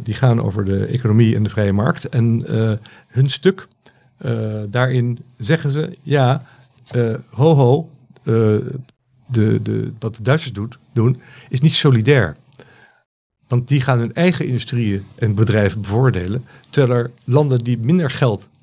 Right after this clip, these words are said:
hebben of kunnen lenen, eh, in Europa, die kunnen dan niet hun bedrijven en industrieën steunen.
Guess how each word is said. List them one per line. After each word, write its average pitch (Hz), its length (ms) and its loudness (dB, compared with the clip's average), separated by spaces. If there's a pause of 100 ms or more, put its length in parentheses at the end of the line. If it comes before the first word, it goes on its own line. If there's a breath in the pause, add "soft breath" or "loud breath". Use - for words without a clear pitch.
hebben 123 420 0
of 123 120 -12
kunnen 107 300 2
lenen, 104 480 0 (160)
eh, 104 140 -6
in 101 160 -2
Europa, 92 500 0 (440 loud breath)
die 127 120 0
kunnen 131 280 4
dan 120 320 2 (180)
niet 165 200 4
hun 113 180 4
bedrijven 92 500 -2
en 95 220 0
industrieën 95 420 2
steunen. 87 400 -4